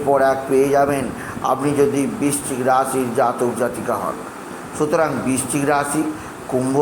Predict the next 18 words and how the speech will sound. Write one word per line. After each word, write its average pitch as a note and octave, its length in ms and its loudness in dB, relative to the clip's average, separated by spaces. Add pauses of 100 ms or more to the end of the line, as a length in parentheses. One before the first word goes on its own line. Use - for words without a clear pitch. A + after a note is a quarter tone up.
(100)
রাশি, D3 340 0 (460)
মেষ C3 220 0 (120)
রাশি, D3 360 0 (380)
বৃষ C3+ 260 0 (180)
রাশি, D3+ 320 2 (160)
সিংহ C#3 260 -2 (160)
রাশি, D#3 360 4 (560)
এই D3+ 80 4 (100)
পাঁচটা D3+ 440 2
রাশি D3+ 420 2 (580)
আগত D3 280 2 (260)
আগস্ট D3 300 0 (100)
মাসে D3+ 320 2 (560)
আপনাদের D3 460 2 (120)
জীবনে C#3+ 360 2 (120)
বিরাট, D3 420 2 (180)
বিরাট D3+ 420 4
ও C#3+ 60 4